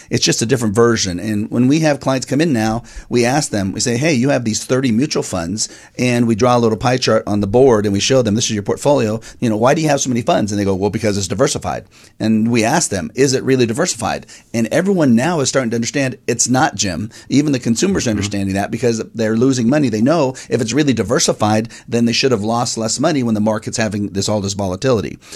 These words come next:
Speaker 1: So you have to watch out for that great pie chart diversification, because when you're diversified all within one type of category, meaning the assets can go up or down because of the stock market going up and down,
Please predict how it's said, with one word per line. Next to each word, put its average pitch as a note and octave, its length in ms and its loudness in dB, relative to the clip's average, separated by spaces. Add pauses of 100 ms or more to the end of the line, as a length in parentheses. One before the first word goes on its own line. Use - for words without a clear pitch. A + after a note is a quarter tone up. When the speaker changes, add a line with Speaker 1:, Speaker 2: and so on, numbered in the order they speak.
Speaker 1:
So A#2 100 -2
you A#2+ 40 6
have C#3 160 2
to D#3+ 80 2
watch C3+ 340 4
out D3 340 2
for D3 640 2 (100)
that A2 280 0
great B2+ 340 2
pie C#3 220 2
chart G#2+ 480 4 (120)
diversification, A#2 720 0
because A2 320 0 (160)
when C3+ 200 2
you're C#3+ 100 6
diversified D3+ 640 2 (400)
all C#3 260 6
within C#3+ 360 4
one C3 180 4
type C3 180 2
of G#2 80 -2
category, C#3 600 2 (160)
meaning C3 240 6
the A2+ 100 4
assets B2 380 2
can A2+ 180 2
go A2+ 80 2
up A#2 160 0
or A2 60 2
down A2 320 0
because A2 260 0
of F#2+ 60 -4
the G2+ 80 -2
stock G#2+ 260 2
market B2 200 0
going B2+ 200 0
up B2 100 0
and A#2+ 120 -2
down, C3 260 2